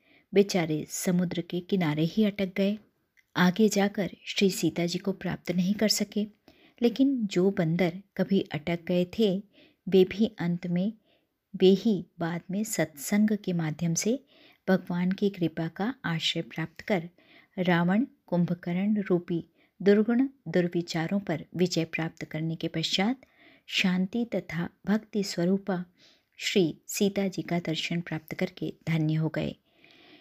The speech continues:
इस प्रकार यद्यपि अटक जाने के बाद भी फिर से पहुंचने की संभावना है, लेकिन सुतीक्ष्ण जी के प्रसंग में अटकने के बाद एक नई बात हो गई।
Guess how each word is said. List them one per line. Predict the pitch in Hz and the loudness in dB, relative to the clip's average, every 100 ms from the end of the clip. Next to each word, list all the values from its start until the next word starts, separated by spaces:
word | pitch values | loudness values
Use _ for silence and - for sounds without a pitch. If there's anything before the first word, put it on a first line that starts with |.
| - | -2
इस | 247 | -2
प्रकार | - 240 233 226 247 - | 0 -2 0 -2 -4 -6
यद्यपि | 160 156 - 190 208 202 170 208 _ | -2 0 2 0 2 -2 -2 -8 _
अटक | - 180 202 - | -6 -4 -4 -4
जाने | 170 160 | -6 -4
के | 170 180 | -6 -6
बाद | 175 160 160 - | -6 -6 -6 -2
भी | 226 175 - _ _ _ _ _ - | 2 2 -2 _ _ _ _ _ 0
फिर | 220 | 2
से | 220 - | 2 0
पहुंचने | 226 175 170 - 170 | 0 0 -2 -2 -4
की | 185 | -4
संभावना | 180 165 160 156 165 160 | -2 -2 -2 -2 -2 0
है, | 165 208 269 _ _ _ _ | 2 0 -2 _ _ _ _
लेकिन | 202 190 185 175 - _ _ - | 2 2 0 -6 -8 _ _ -6
सुतीक्ष्ण | - 254 247 240 - 175 | 2 2 2 -4 -4 -6
जी | 165 170 165 - | -4 -2 -2 -4
के | - | -4
प्रसंग | 180 - 165 196 202 | -4 -4 -4 0 2
में | 202 165 - | 2 -2 -6
अटकने | 180 185 170 165 | -6 -6 -4 -6
के | - 165 | -4 -4
बाद | 180 226 - _ _ - | -2 -2 -6 _ _ -2
एक | 165 160 - - | 0 0 -4 -2
नई | 160 160 | 2 2
बात | 165 175 185 | 0 -4 -4
हो | 190 | -4
गई। | 190 190 | 0 0